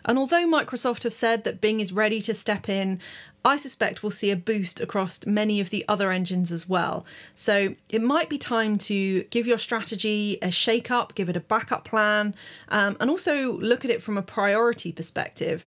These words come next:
So if acquisition is about to go through a big upheaval,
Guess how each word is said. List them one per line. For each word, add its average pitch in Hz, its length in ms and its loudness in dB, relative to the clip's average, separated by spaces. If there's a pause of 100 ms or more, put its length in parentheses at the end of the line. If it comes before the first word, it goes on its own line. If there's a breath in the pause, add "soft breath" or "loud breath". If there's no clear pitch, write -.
(120)
So 226 360 4
if - 100 -2
acquisition 285 800 0
is 190 260 0
about 190 360 2
to - 60 -8
go 202 220 0
through 196 220 0
a - 20 2
big 208 300 2
upheaval, 180 800 -4